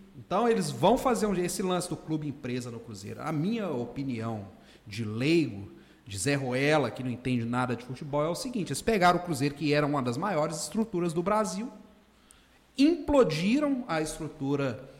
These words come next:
é, é, institucional, simbólica e administrativa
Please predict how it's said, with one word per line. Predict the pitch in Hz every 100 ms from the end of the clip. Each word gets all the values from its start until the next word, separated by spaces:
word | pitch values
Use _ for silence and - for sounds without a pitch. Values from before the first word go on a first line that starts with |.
| - - -
é, | - 120 - 120
é, | 160
institucional, | 190 - - 170 - 170 151 143 165 226 - - - - _ _ _
simbólica | - - 175 143 151 170 214 - 254 -
e | 247
administrativa | 226 233 233 - 233 - - 202 220